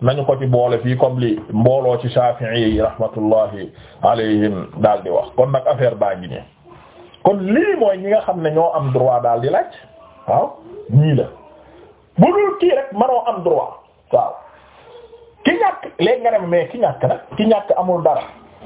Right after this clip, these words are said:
nga ne la waaw moom la Imam An-Nawawi di wax ne kooku soxlawul aajo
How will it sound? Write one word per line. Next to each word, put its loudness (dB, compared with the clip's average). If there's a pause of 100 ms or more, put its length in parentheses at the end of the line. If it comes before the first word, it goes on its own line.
(260)
nga 2
ne 2
la 2
waaw 0
moom 2
la 0
Imam 0
An-Nawawi 2
di -6
wax 0
ne 0
kooku 2
soxlawul 0
aajo 2